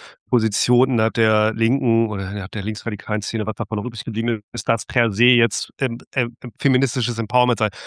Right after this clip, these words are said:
Das sind schon so Strukturen, äh, das sind schon so, so, das sind schon so Positionen, die dann auch in diesem, äh, Liberalfeminismus oder diesem Queerfeminismus so eher en vogue sind, als jetzt beim klassischen, ja, also bei uns damals, oh Gott, also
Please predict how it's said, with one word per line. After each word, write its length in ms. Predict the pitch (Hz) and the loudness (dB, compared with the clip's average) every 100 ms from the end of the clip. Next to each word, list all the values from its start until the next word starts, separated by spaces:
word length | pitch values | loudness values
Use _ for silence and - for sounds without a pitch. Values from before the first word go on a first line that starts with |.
| - | -6
Das 100 | 123 | -2
sind 80 | 110 | 0
schon 180 | - 165 | 2 2
so 80 | 160 | 2
Strukturen, 440 | - 135 143 156 151 - - | 0 -2 4 4 2 -4 -4
äh, 120 | 139 131 | 2 4
das 140 | 143 | 4
sind 80 | 139 | 2
schon 180 | - 165 | 2 4
so, 220 | 147 139 | 4 4
so, 220 | 127 131 | 4 2
das 140 | 127 | 2
sind 120 | 143 135 | 0 0
schon 140 | 147 | 0
so 80 | 143 | 0
Positionen, 580 | - 127 120 - 127 135 | 0 -2 0 2 2 4
die 80 | |
dann 140 | 117 123 | 2 2
auch 180 | 117 139 | 2 0
in 80 | |
diesem, 260 | 113 113 110 131 | -2 0 -2 -2
äh, 140 | 135 127 | -6 -4
Liberalfeminismus 960 | 117 110 110 120 - 117 113 - 117 | 0 2 4 2 2 0 0 -2 -4
oder 100 | 120 | -2
diesem 160 | 107 110 | -4 -6
Queerfeminismus 840 | - 123 131 120 107 107 - 113 | -2 0 2 2 2 0 -2 -4
so 200 | - 104 - _ _ - | -2 -2 -4 _ _ 0
eher 160 | 135 143 | 4 4
en 120 | 127 | 4
vogue 180 | 120 143 | 4 2
sind, 120 | - | 2
als 140 | 135 - | 0 2
jetzt 140 | 127 | 0
beim 140 | 117 110 | 0 0
klassischen, 580 | 113 - 120 117 107 104 - - | 0 0 0 0 0 -2 -6 -2
ja, 100 | 147 | 0
also 160 | 147 | 2
bei 120 | 135 143 | 2 4
uns 280 | 170 190 | 4 4
damals, 460 | - 139 - 151 160 | 2 2 4 2 0
oh 60 | 101 | -8
Gott, 280 | - - - | -16 -18 -18
also 160 | 87 | -18